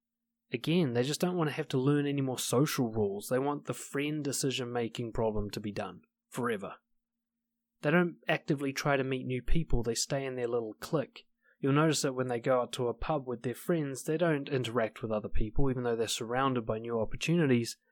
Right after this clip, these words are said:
They just talk to the same friends that they came with. You can even see it in the business world. If someone goes to a networking event of some kind, they usually just talk to the people they already know, already work with.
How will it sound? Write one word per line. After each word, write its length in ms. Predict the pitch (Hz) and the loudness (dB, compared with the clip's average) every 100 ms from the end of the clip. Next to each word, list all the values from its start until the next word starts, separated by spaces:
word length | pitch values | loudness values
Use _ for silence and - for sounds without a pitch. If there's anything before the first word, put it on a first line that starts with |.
| _ _ _ | _ _ _
They 120 | - 139 | -2 0
just 220 | - - | 0 0
talk 260 | 123 120 | -2 0
to 80 | - | -4
the 100 | 135 | -4
same 300 | 127 120 120 | -4 -4 -4
friends 320 | - 123 117 | -6 -6 -6
that 80 | - | -8
they 100 | 117 | -8
came 380 | - - 175 156 | -6 -2 2 2
with. 320 | 117 117 - - - _ _ _ _ _ | 0 -6 -12 -14 -14 _ _ _ _ _
You 100 | - | -6
can 100 | 147 | 2
even 200 | 156 151 | 2 2
see 240 | 135 - 135 | 0 0 2
it 100 | 131 | 2
in 120 | 123 | 0
the 80 | 120 | 0
business 480 | 147 151 151 - 131 | 0 0 0 -2 0
world. 200 | 120 117 | 2 0
If 80 | |
someone 200 | - 127 | -4 -4
goes 180 | 120 117 - | -2 -2 -2
to 100 | 107 | -4
a 40 | |
networking 640 | 110 139 - 127 113 120 | -4 -6 0 0 -2 -6
event 440 | 107 120 117 110 - _ _ _ _ _ _ _ | -4 -4 -4 -8 -16 _ _ _ _ _ _ _
of 140 | - - | -10 -4
some 260 | 123 110 | -2 -2
kind, 520 | - 165 202 147 127 117 - | -2 2 4 4 2 -4 -4
they 80 | |
usually 420 | 147 180 190 143 127 | -2 -2 0 0 0
just 280 | 139 - | -2 -6
talk 240 | - 139 - | -4 -6 -4
to 80 | 127 | -4
the 40 | |
people 320 | - 123 127 | 0 2 4
they 140 | 120 117 | 2 2
already 280 | 117 110 | 0 0
know, 260 | 110 131 147 | -4 -4 -2
already 600 | 123 120 127 117 113 107 | -4 -2 -4 -4 -6 -8
work 440 | 107 123 139 - | -6 -6 -6 -8
with. 260 | 113 113 - | -10 -10 -14